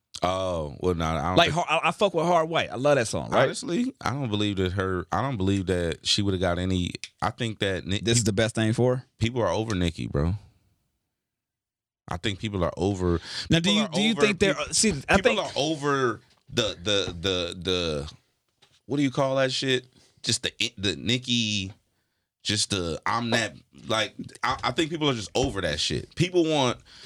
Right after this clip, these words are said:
Speaker 1: people don't want you to be, to be, like, I'm the queen, you're the peasant.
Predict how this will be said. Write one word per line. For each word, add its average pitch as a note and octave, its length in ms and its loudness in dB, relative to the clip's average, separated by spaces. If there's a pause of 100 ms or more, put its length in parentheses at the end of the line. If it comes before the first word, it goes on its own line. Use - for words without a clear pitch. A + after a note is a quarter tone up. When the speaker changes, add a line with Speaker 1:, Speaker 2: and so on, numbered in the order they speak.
(300)
Speaker 1:
people G3 200 0
don't C#3+ 240 2
want C#3 240 2
you B2+ 60 0
to A2 80 2
be, G2+ 320 0
to G#2 180 0
be, G2 300 -2 (100)
like, G#2+ 240 2
I'm E3 160 0
the E3 80 -4
queen, D#3 320 0
you're C3 120 2
the A#2 80 -2
peasant. E2+ 440 -4